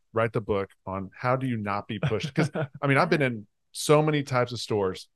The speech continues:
Speaker 1: and I'm al-, I, I'm already just, "Don't come talk to me. Don't do it."
Speaker 2: I got hammered
Speaker 1: Uh,
Speaker 2: out at the freaking car wash the other day.
Speaker 1: Yeah.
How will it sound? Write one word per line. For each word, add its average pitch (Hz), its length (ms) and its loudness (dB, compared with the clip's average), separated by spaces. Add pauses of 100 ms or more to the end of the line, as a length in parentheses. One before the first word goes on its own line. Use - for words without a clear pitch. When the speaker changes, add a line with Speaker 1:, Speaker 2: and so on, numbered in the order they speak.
(320)
Speaker 1:
and 131 140 4
I'm 135 100 4
al-, 131 260 4
I, 127 140 0 (140)
I'm 131 160 2
already 120 400 6
just, 107 240 -6 (100)
"Don't 113 220 0
come 107 160 -4
talk 104 260 -2
to - 80 -12
me. 98 100 -6
Don't 104 240 -4
do 101 180 0
it." 92 140 -4 (140)
Speaker 2:
I 180 120 4
got 262 160 8
hammered 175 320 8
Speaker 1:
Uh, - 20 8
Speaker 2:
out 208 80 6
at 202 100 -2
the 190 60 -6
freaking 220 320 2
car 247 240 6
wash 131 300 8
the 127 80 4
other 117 160 2
day. 110 160 6
Speaker 1:
Yeah. 107 100 4